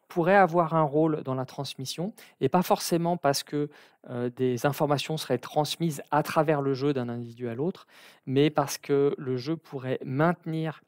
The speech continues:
heu, des liens entre des groupes d'individus pendant qu'ils jouent, et ces liens-là seraient s-, utiles ensuite, heu, dans un deuxième temps, heu, pour faire, heu, passer des informations d'un individu à l'autre.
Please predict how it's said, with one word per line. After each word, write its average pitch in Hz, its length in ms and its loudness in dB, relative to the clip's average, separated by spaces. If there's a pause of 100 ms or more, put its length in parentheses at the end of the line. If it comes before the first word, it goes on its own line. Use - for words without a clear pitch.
(440)
heu, 110 640 -8
des 123 200 0
liens 156 380 2
entre - 260 -6
des 131 100 0
groupes 151 220 -4
d'individus 139 600 -2 (400)
pendant 147 240 2
qu'ils 139 200 -6
jouent, 139 220 -4 (380)
et 131 80 0
ces 151 220 0
liens-là 156 640 4
seraient - 320 0
s-, - 180 -4 (160)
utiles 160 460 -6 (200)
ensuite, 170 600 0 (140)
heu, 123 300 -4
dans 127 200 -2
un 127 80 -2
deuxième 139 380 -2
temps, 170 220 -2 (400)
heu, 120 180 -2
pour 160 260 -2
faire, - 480 -2
heu, 120 280 -6
passer 160 540 0
des 127 160 -4
informations 131 460 -2
d'un 139 140 0
individu 127 440 -4
à 127 60 -2
l'autre. - 260 -12